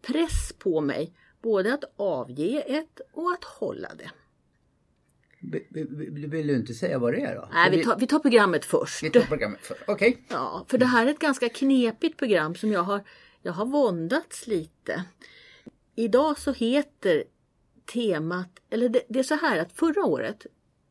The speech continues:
Speaker 1: tvåtusen femton, då gjorde vi ju program om kroppen, hur den funkar. Eh, men vi berörde sjukdomar väldigt lite.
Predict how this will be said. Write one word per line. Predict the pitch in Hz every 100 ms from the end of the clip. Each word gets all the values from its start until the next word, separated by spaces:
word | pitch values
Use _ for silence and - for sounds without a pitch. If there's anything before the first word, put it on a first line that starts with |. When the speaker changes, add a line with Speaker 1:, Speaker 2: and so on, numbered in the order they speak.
| _ -
Speaker 1:
tvåtusen | 247 247 233 233
femton, | 294 247 220 - 277 - - - - -
då | 247
gjorde | 320 240 202
vi | 202
ju | 208
program | - 208 196 160 165 170
om | 175 175 175 170 _ _ _ _
kroppen, | - 220 185 _ 190
hur | 202 202
den | 214
funkar. | 214 - 277 185 185 _ _ - - - - _
Eh, | 208 185 170
men | 220
vi | 240
berörde | 247 269 254 240 254
sjukdomar | 262 - 311 214 - 381 381 233 190
väldigt | 175 147 151
lite. | - - - -